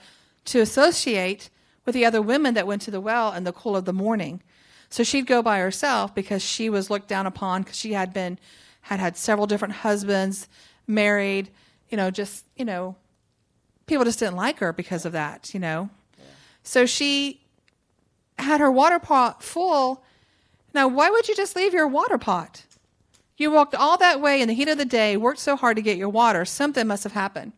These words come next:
Speaker 1: So the woman then left her water pot, went her way into the city,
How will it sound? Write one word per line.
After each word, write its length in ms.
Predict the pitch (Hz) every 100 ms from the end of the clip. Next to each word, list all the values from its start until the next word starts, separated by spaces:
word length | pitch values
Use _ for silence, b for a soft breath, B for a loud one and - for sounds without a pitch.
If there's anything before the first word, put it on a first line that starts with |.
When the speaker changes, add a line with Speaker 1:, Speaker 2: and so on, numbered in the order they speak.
| b b b b b
Speaker 1:
So 140 | b 269
the 120 | 247
woman 380 | 247 285 339 330
then 260 | 302 262
left 240 | 233 269 302
her 200 | 320 311
water 340 | 254 240 226
pot, 360 | 220 190 175 -
went 380 | 208 233 285 285
her 180 | 311
way 240 | 302 254 247
into 220 | 233 247
the 120 | 214
city, 500 | 214 - 240 220 202